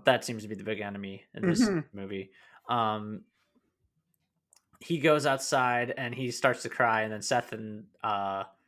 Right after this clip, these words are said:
Speaker 1: Seth
Speaker 2: Yeah.
Speaker 1: realizes, "Oh shit, Bella didn't make it."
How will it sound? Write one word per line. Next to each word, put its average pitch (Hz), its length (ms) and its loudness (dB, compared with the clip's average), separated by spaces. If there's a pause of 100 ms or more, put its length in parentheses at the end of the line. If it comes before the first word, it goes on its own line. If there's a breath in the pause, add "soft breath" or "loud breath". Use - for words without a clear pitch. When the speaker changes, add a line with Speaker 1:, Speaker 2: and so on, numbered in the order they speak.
(540)
Speaker 1:
Seth 180 400 6
Speaker 2:
Yeah. 135 40 -4
Speaker 1:
realizes, 123 840 2
"Oh 131 160 0
shit, 113 380 -2
Bella 117 180 0
didn't 107 180 -6
make 104 280 -10
it." 101 220 -10